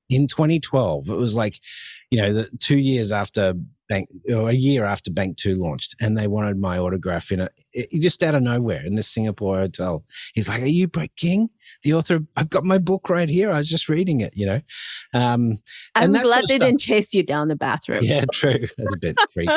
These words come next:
Speaker 2: <laughs>
Speaker 1: But you do, you know, um, that's, I mean, that, um, that sounds a bit weird. You, you get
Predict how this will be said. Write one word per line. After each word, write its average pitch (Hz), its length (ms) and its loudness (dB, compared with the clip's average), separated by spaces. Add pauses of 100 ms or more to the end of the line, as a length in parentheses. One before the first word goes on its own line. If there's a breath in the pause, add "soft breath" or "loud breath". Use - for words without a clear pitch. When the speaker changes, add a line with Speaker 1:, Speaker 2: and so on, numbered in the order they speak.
(160)
Speaker 2:
<laughs> - 180 -14
Speaker 1:
But 185 120 2
you 196 160 4
do, 202 200 4
you 180 140 0
know, 156 260 2
um, 143 400 0 (180)
that's, 151 400 0
I 135 280 2
mean, 135 160 2
that, 135 120 -4 (800)
um, 117 520 2
that 127 180 -2
sounds 135 320 2
a 117 80 2
bit 104 180 -2
weird. 95 460 0
You, 107 200 -2
you 104 360 0
get 98 280 -6